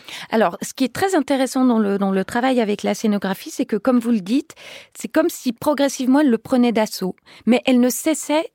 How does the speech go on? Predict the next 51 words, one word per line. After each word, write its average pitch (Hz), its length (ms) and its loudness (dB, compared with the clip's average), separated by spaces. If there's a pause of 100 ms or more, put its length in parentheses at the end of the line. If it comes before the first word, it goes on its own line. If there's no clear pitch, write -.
de 226 160 0
retourner 240 920 2
pour 226 160 -6
s'y - 200 -8
coltiner, 220 580 2
parce - 200 -4
que 214 80 -6
donc 214 200 -2
il - 40 0
y - 20 2
a 202 40 -2
ces 202 180 -4
deux 240 160 0
parois 208 320 0
blanches 196 400 -4 (340)
qui - 140 -4
créent 226 200 0
un 190 200 2
angle, 277 320 4 (400)
et, 202 180 2
euh, 196 80 2 (220)
soit 269 340 2
elles 226 120 2
vont, 220 300 2
euh, 185 180 4 (280)
euh, 196 80 4
elles 190 120 0
commencent 226 320 2
par 196 200 -2
briser 220 440 0
un 190 120 2
mur, 240 260 4
donc, 185 220 -2
euh, 180 80 0
ce - 140 -2
n'est 202 100 2
pas 202 140 0
le 196 60 -2
plafond 185 340 -4
de 175 100 -2
verre, 185 300 -2
euh, 147 140 -6
puisque - 260 -14
le 156 140 -4
plafond 180 300 -4
de 165 60 -2
verre 185 160 -2
subsistera 175 600 -6
au 165 40 -6
final, 175 380 -2
mais 202 220 -4